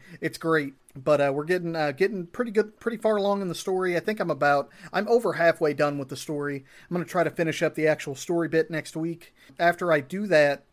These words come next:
the, uh, one of the expansion packs that I have, I'm gonna get the other one too, I think, after that, just so I've got all of 'em, because that adds extra weapons and that. But, uh, after that, one of the expansion packs is called Flashpoint.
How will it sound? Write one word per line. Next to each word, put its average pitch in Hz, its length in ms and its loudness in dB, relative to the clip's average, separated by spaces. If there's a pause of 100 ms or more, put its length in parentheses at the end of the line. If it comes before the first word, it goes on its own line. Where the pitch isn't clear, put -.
(140)
the, 156 320 -8
uh, 139 180 -4
one 160 180 -2
of 196 60 -4
the 170 120 0
expansion 175 460 -4
packs 143 280 -2
that 156 80 -6
I 143 80 -2
have, 143 180 -2
I'm 156 80 -2
gonna 185 140 -2
get 175 120 0
the 156 140 2
other 151 160 2
one 151 100 -4
too, 151 220 -4
I 147 60 4
think, 151 240 -4
after 147 240 -2
that, 147 300 0
just 147 200 -8
so 143 120 -6
I've 135 140 -6
got 139 160 0
all 139 180 0
of 131 80 -6
'em, 139 180 -10 (580)
because 147 240 -4
that 139 140 0
adds 139 220 -2
extra 139 280 -6
weapons 139 400 -4
and 135 100 -6
that. 139 260 -6 (360)
But, 151 260 0
uh, 139 220 -2
after 196 360 -2
that, 135 340 -2 (520)
one 175 300 2
of 170 120 0
the 160 120 -4
expansion 117 440 -4
packs 147 340 -2
is - 80 -14
called 139 220 -4
Flashpoint. 135 540 -6